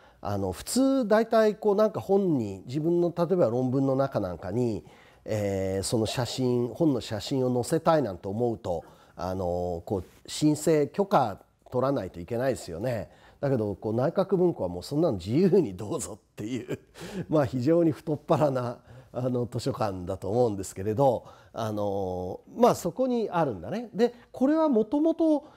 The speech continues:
あの、大体多くのものが、内閣文庫、いろんなところからの本が、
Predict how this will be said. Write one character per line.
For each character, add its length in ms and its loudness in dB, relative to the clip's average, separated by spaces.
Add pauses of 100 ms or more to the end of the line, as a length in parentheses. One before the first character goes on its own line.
(160)
あ 160 2
の、 440 6
大 180 2
体 180 4
多 280 4
く 140 -2
の 80 4
も 140 2
の 180 2
が、 280 4
内 180 -2
閣 220 -4
文 120 0
庫、 100 0
い 80 4
ろ 120 4
ん 100 6
な 160 2
と 280 -8
こ 120 0
ろ 60 2
か 120 4
ら 80 4
の 60 -2
本 260 0
が、 200 -4